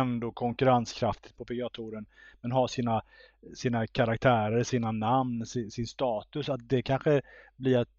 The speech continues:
P G A, alltså Champions Tour växer så pass att det kanske snor lite uppmärksamhet från, från P G A-touren då. Jag vet inte om min spaning är,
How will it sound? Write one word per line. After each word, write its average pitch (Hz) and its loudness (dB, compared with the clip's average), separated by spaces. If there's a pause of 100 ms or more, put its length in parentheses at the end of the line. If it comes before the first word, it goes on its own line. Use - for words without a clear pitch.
(100)
P 135 -4
G 131 -2
A, 123 0 (260)
alltså 131 -10
Champions 120 -2
Tour 160 -6 (140)
växer 131 0
så 151 -2
pass 110 0
att 110 -6
det - -16
kanske 113 -8
snor 131 -8
lite 104 -2 (320)
uppmärksamhet 104 -14
från, 95 -16 (260)
från 104 -20
P 110 -10
G 110 -6
A-touren 110 -12
då. 98 -20 (640)
Jag 101 -12
vet 113 0
inte - -16
om 95 -12
min 101 -12
spaning 104 -8
är, 95 -16